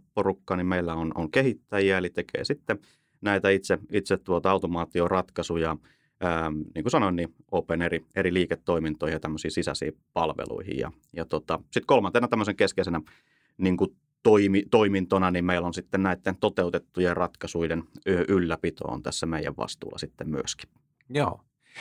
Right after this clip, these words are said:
Speaker 2: mielenkiintoista. Siis edistät automaatiota O P:ssä ja,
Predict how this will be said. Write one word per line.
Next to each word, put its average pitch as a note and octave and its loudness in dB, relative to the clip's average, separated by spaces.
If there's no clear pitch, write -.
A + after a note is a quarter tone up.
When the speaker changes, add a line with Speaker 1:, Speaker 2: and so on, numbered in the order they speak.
Speaker 2:
mielenkiintoista. F2+ 0
Siis - -2
edistät D3+ -2
automaatiota F#2 2
O F#2+ 4
P:ssä D#2+ -2
ja, D#2 0